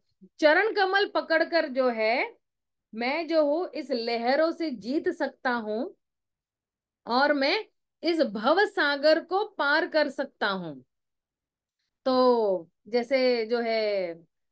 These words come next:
भागवतम में actually एक दृष्टांत दिया गया है कि जिस किसी व्यक्ति ने भगवान के, अ, चरणों को शरणागत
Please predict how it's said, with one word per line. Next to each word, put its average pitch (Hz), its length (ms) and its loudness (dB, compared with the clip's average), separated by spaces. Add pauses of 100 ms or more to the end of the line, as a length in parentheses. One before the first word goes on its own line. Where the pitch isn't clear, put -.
(240)
भागवतम 247 500 0
में 254 240 -4
actually 254 280 -4
एक 240 240 -2
दृष्टांत 247 480 -2
दिया 226 220 2
गया 202 300 2
है 185 320 -4 (520)
कि 294 120 -2
जिस 302 380 -2
किसी 339 360 0
व्यक्ति 269 640 0
ने 294 280 -2
भगवान 226 880 -2
के, 294 540 0 (580)
अ, 220 140 -2 (220)
चरणों 269 420 2
को 339 180 -2
शरणागत 269 760 0